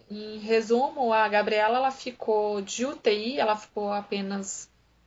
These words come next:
é, duas semanas, quatorze dias, e foi pro hos-,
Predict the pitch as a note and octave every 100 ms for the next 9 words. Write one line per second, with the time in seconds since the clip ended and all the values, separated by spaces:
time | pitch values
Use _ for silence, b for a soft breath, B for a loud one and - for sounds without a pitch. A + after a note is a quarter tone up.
0 | _ F3+ F3+ F3 F3 F3 F3 - G3 G3+
1 | G3 - G#3+ G#3 G3+ B3+ D#4+ F4+ - -
2 | - _ _ _ _ _ - F#3 F3 F3+
3 | G#3+ G#3+ A3+ A#3+ D4+ F4 - - _ _
4 | _ _ _ - G#3+ G#3+ A3 - G3 F#3+
5 | G#3 G#3 A3 -